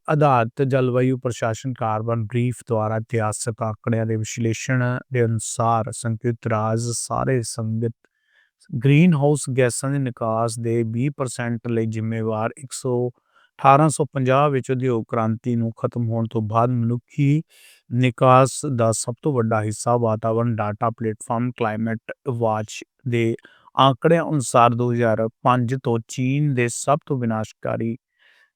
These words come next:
ਤੇ ਨਿਕਾਸੀ ਕਰਨ ਵਾਲੇ ਰੂਪ ਨੂੰ ਦਰਜਾਬੰਦੀ ਕੀਤੀ ਹੈ। ਸੀਰੀਆ ਕਲੱਬ ਦੇ ਕਾਰਜਕਾਰੀ ਨਿਰਦੇਸ਼ਕ ਬੈਨ ਇਲਸ ਨੇ ਵੀ ਇਸ ਤਰ੍ਹਾਂ ਦੀ ਕੁਝ ਟਿੱਪਣੀ ਇਸ ਸਮਝੌਤੇ ਤੋਂ ਬਾਅਦ ਕੀਤੀ ਹੈ। ਤੇ ਦੱਸ ਦਈਏ ਕਿ ਟਰੰਪ ਤੋਂ ਬਾਈਡਨ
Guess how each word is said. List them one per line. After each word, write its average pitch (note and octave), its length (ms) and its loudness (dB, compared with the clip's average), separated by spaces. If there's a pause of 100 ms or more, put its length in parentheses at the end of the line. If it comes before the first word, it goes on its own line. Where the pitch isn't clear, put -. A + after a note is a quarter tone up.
(160)
ਤੇ C3 120 4
ਨਿਕਾਸੀ C3 640 0
ਕਰਨ A#2+ 340 0
ਵਾਲੇ G#2+ 240 0
ਰੂਪ A#2 320 -2
ਨੂੰ A2+ 260 -2 (100)
ਦਰਜਾਬੰਦੀ A2+ 720 0
ਕੀਤੀ A#2 420 -2
ਹੈ। G#2+ 80 -6 (460)
ਸੀਰੀਆ C#3+ 440 6
ਕਲੱਬ C3+ 360 4
ਦੇ C3 400 6
ਕਾਰਜਕਾਰੀ A2 560 -2
ਨਿਰਦੇਸ਼ਕ A2 760 -4 (100)
ਬੈਨ A2 360 0
ਇਲਸ A#2 460 -2
ਨੇ A2 160 -2
ਵੀ A2 200 -2 (180)
ਇਸ C3 200 0 (120)
ਤਰ੍ਹਾਂ C3 180 0
ਦੀ A#2 260 0
ਕੁਝ A#2 140 -2 (220)
ਟਿੱਪਣੀ A2 540 -4 (100)
ਇਸ B2 380 0 (300)
ਸਮਝੌਤੇ A#2+ 680 -2
ਤੋਂ G#2+ 160 -6
ਬਾਅਦ A2 240 -4 (100)
ਕੀਤੀ A#2 340 -2
ਹੈ। A#2+ 120 2 (600)
ਤੇ D3+ 60 4
ਦੱਸ D3+ 260 6
ਦਈਏ E3 140 2
ਕਿ E3+ 100 2
ਟਰੰਪ C#3+ 400 2
ਤੋਂ C#3+ 240 2
ਬਾਈਡਨ B2+ 500 2